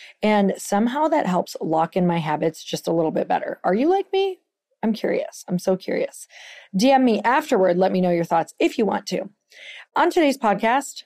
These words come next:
I had somebody who has actually left quite an impact on me. I've been talking about this podcast and the things that he's taught me. I've bought a couple of his books. I'm currently reading one of his books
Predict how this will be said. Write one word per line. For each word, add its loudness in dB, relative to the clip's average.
I 4
had 2
somebody 2
who 2
has 4
actually 0
left 2
quite 2
an 2
impact 0
on 0
me. -2
I've 0
been 0
talking -2
about 2
this -4
podcast -2
and 0
the -2
things -2
that 0
he's -6
taught 0
me. 0
I've 4
bought 4
a 2
couple 0
of 0
his -2
books. 0
I'm 2
currently 0
reading 4
one 2
of 0
his 0
books -2